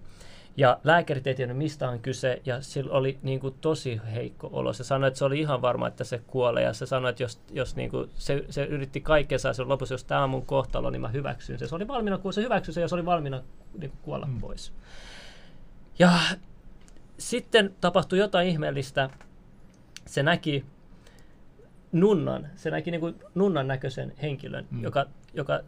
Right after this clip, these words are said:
Speaker 1: siihen, siellä niinku huoneessa, ja se sanoi sille, että miksi et oo kokeillut rukoilla.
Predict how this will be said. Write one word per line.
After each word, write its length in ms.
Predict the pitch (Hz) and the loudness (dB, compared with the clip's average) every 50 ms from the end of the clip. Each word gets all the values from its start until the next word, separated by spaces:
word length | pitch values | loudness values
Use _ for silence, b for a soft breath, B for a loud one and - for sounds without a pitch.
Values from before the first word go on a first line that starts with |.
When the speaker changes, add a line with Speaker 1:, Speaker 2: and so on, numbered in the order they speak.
| - 180 | -10 -8
Speaker 1:
siihen, 260 | - 156 143 151 151 - | -4 -4 -4 -4 -4 -6
siellä 200 | - - 143 139 | -4 -2 -2 0
niinku 180 | 139 135 139 - | 0 -2 -2 2
huoneessa, 440 | 170 165 143 127 120 - - 139 135 | 4 4 4 4 0 -2 -2 -2 -2
ja 80 | 127 | -2
se 80 | 120 127 | -2 -2
sanoi 260 | - 143 135 131 139 | -2 -2 -2 -2 -2
sille, 120 | - 139 | -4 -4
että 120 | 135 135 - - | -4 -4 -4 -6
miksi 180 | 160 - - | -6 -6 -6
et 100 | 160 - | -4 -4
oo 60 | 165 | -4
kokeillut 420 | 160 - 160 151 160 151 147 151 156 | -4 -4 -4 -4 -4 -4 -4 -4 -6
rukoilla. 360 | 160 156 - 143 147 - | -8 -8 -8 -10 -10 -10